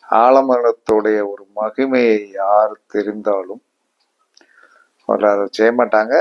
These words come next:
வேற வழி இல்ல, அந்த காலத்துல அப்படி கட்டுவாங்க. ஆலமரத்துடைய அந்த விழுதுகளில் போய் வந்து அந்த இளங்கொடியை கட்டிட்டு வருவாங்க.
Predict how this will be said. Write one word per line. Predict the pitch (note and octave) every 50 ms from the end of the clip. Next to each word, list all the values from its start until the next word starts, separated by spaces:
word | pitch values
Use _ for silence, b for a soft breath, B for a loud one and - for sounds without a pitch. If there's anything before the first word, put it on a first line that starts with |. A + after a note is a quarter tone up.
| F#3+ E3+ D#3+ -
வேற | D#3 C#3+ C#3+ C#3 C3+
வழி | B2+ C#3 C#3+ D#3 F3
இல்ல, | F#3 F3+ E3+ F3 E3 -
அந்த | C3+ B2 A#2+ A#2+
காலத்துல | A2+ B2 B2+ C3 B2+ C#3+ D3 C3+
அப்படி | A#2+ A#2+ A#2
கட்டுவாங்க. | - A#2 A#2 - C3 C3 A#2+ - - _ _ _ _ _ _ _ _ _ b b b b b b b b b b _ _ _
ஆலமரத்துடைய | - A#2+ B2 B2+ A#2+ A2+ A2+ A2 A2 - - G#2+ G#2 G#2 G#2 G2+ G2+ G2
அந்த | F#2+ F#2+ G2 G2 F#2+
விழுதுகளில் | G#2 G#2+ A2 G#2 G#2+ G2 G#2 G2+ G2 F#2+ F#2 F2+
போய் | G2+ G2+ G2+ F#2+ F2+
வந்து | F2 _ A#2 C3
அந்த | C3 A2 G#2 G#2+
இளங்கொடியை | G#2+ G#2+ A2 A2 G#2 G2+ G2+ G2+ G#2 G#2
கட்டிட்டு | G2 - G2+ - G#2 G2
வருவாங்க. | F#2 - - _